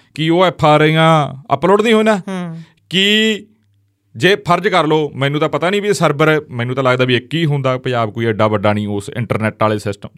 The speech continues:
Speaker 1: ਥੋ-, ਛੋਟੇ ਹੀ ਆ, ਤਿੰਨ,
Speaker 2: ਹੂੰ।
Speaker 1: ਸਾਢੇ ਤਿੰਨ ਸੌ ਕਿਲੋਮੀਟਰ ਦਾ ਐਂ ਆ ਸਾਰਾ, ਸਾਰੇ ਪਾਸਿਆਂ ਨੂੰ ਇਹ, ਠੀਕ ਹੈ। ਜੇ ਹੋ, ਹੋ ਮੰਨ ਲਓ ਵੀ ਰੋਪੜ ਏਰੀਆ ਦਾ ਸਰਵਰ ਅਲੱਗ ਹੋਊ, ਕੋਈ ਚੈੱਕ ਕਰੋ,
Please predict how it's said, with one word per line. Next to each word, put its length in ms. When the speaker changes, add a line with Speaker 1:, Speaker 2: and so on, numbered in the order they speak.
Speaker 1:
ਥੋ-, 200
ਛੋਟੇ 220
ਹੀ 120
ਆ, 240
ਤਿੰਨ, 200
Speaker 2:
ਹੂੰ। 80
Speaker 1:
ਸਾਢੇ 200
ਤਿੰਨ 140
ਸੌ 160
ਕਿਲੋਮੀਟਰ 440
ਦਾ 160
ਐਂ 160
ਆ 80
ਸਾਰਾ, 340
ਸਾਰੇ 260
ਪਾਸਿਆਂ 340
ਨੂੰ 140
ਇਹ, 120
ਠੀਕ 220
ਹੈ। 140
ਜੇ 220
ਹੋ, 220
ਹੋ 120
ਮੰਨ 240
ਲਓ 140
ਵੀ 200
ਰੋਪੜ 320
ਏਰੀਆ 240
ਦਾ 80
ਸਰਵਰ 380
ਅਲੱਗ 240
ਹੋਊ, 180
ਕੋਈ 160
ਚੈੱਕ 240
ਕਰੋ, 400